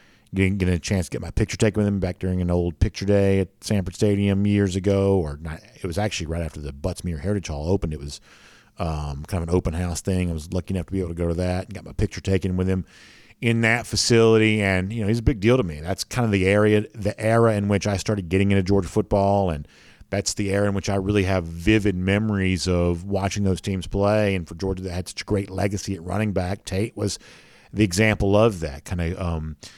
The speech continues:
uh, in eighty-six and then, uh, eighty-seven playing alongside Rodney Hampton and obviously everything that came after that. But Tate was a very,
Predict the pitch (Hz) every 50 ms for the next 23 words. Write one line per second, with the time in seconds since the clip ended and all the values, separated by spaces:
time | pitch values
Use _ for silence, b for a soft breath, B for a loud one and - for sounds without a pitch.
0 | B B B B B B B - 95 - - - - - - - - - _ _
1 | _ _ - 120 120 117 107 104 101 - - - - - 135 123 120 120 120 -
2 | - - - 107 98 95 98 101 101 101 98 95 95 98 85 82 80 78 78 76
3 | - 98 101 110 107 98 85 - - 123 117 120 117 123 117 107 101 110 107 107
4 | 107 107 101 101 98 104 101 - - 110 101 98 90 95 92 90 87 85 80 87
5 | 104 110 107 98 - 110 101 95 87 87 90 92 92 85 92 92 87 92 95 92
6 | 90 - - 95 95 92 92 95 - 104 90 82 82 90 87 85 90 - - 95
7 | 101 117 104 104 87 90 87 101 101 98 98 90